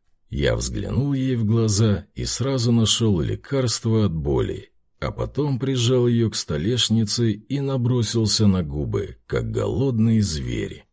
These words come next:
Я хотел ее отчаянно и сильно. Никого я не желал так безумно и яростно, как мою незнакомку. Я не надеялся, что она вернется,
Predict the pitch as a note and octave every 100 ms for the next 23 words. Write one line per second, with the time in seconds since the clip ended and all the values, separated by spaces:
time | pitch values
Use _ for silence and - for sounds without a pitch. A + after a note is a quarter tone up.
0 | _ _ - G#2 G2 - - - B2 B2+
1 | F2+ B1+ A1+ G#1+ - - - C#3+ C3 A#2+
2 | A#2+ A#2+ A2 - A#2 G2 C2+ A1+ - _
3 | _ - G2+ D#3 D3 - C#3 B2 B2+ B2+
4 | A#2 A2 G#2 D#2+ C#2+ D2+ C#3+ C3 A2 B2
5 | G#2+ G2+ G2 F2+ C#3 C3+ B2+ A#2+ G2+ G2+
6 | B2 G2 - B2 - - _ D2+ A1+ A2
7 | G#1 G1+ C#3 C#3+ C3 A2+ A2+ A2+ - A2
8 | E2 A#1+ G#1 G1+ - _ _ - - A2
9 | B2+ C3+ D#3 D3+ C#3+ B2 A#2 B2+ A2 G2+
10 | D2 A#1+ - - A1+ G#1 A#2 B2 A2+ A2+
11 | G#2+ G2+ - - -